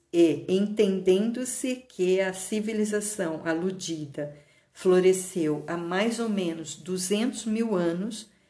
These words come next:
preparando o homem com a bênção do Cristo para a responsabilidade, somos induzidos a reconhecer o caráter recente dos conhecimentos psicológicos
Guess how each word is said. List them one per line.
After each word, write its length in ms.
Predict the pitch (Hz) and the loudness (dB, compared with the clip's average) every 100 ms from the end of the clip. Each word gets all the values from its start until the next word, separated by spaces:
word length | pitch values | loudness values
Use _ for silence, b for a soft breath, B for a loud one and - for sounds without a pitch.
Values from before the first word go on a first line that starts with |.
| b - | b -4
preparando 560 | 185 180 180 190 214 247 | -2 2 2 4 2 2
o 60 | |
homem 420 | 196 180 170 165 160 | 2 2 0 -4 -8
com 160 | - 165 | -8 -8
a 80 | |
bênção 580 | 156 165 170 226 - 226 | -2 0 0 -2 -4 -4
do 140 | 214 214 | -2 -4
Cristo 760 | 208 208 180 175 - - 147 b b b b - | -2 -2 0 -4 -10 -14 -18 b b b b -2
para 180 | 165 | 2
a 20 | 165 | 2
responsabilidade, 1600 | 165 208 226 - 202 202 - 190 175 170 156 156 151 165 - - b b b b | 4 4 4 -2 -4 -4 -2 -2 0 -4 -4 -2 -2 -4 -10 -18 b b b b
somos 440 | - 214 202 214 | 0 2 4 2
induzidos 840 | 214 226 226 220 - 240 254 240 - | 2 0 -2 -4 -2 -2 -2 -2 0
a 40 | |
reconhecer 800 | 190 190 190 180 170 170 202 196 | 0 0 -2 -2 -2 0 2 2
o 60 | 196 | 0
caráter 600 | 202 170 170 180 180 170 | -2 0 0 0 -4 -4
recente 760 | 170 175 - 214 247 302 - | -4 -6 -4 -2 0 -2 -6
dos 260 | 208 196 202 | -8 -8 -6
conhecimentos 720 | 202 185 180 180 180 170 170 | -4 -2 -4 -4 -4 -4 -6
psicológicos 1200 | - - 196 190 165 156 160 170 175 240 277 285 | -10 -10 -10 -4 -4 -2 -2 -4 -6 -12 -12 -14